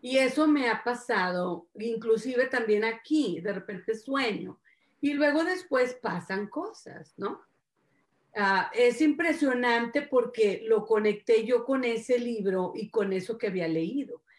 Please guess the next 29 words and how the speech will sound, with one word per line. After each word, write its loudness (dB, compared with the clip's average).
Entonces, -4
para 0
mí, 0
ahora, 2
cuando -2
hago 0
varias 0
lecturas -2
y -8
sale 0
una -4
carta 0
en -4
todas 0
las 2
lecturas, 0
pues -4
yo -2
ya 0
sé -4
que 0
es -8
un 0
mensaje 0
sobre, 0
sobre 2
mensaje -4
sobre 4
mensaje, -4